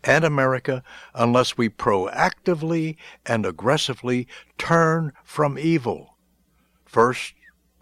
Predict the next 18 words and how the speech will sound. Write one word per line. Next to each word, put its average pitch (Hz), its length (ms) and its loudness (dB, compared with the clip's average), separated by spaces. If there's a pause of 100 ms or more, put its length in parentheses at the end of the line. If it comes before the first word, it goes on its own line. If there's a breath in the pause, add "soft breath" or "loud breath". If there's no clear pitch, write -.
ourselves 131 720 0
and 117 140 2
our 107 160 6
own 127 140 0
conduct, 113 580 0 (400 loud breath)
and 131 180 0
then 156 140 4
our 160 160 2
country. 175 480 -4 (480)
We 113 120 -4
seem 127 300 -2
to 113 80 -4
do 113 240 -4
so 127 260 0
little 110 400 0
in 87 80 -6
that 87 220 -8
regard, 95 520 -6